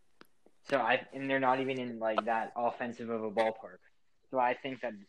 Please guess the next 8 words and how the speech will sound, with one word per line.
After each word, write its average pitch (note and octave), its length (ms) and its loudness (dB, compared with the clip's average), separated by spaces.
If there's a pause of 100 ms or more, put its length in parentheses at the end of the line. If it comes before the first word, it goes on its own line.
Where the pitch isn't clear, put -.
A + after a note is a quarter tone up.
(440)
they'll C3+ 160 6
continue C3 420 -4
to B2 60 -6
be A#2 260 -4
really B2 260 0
good A#2 160 -2
next - 320 -6
year. F#2+ 200 -10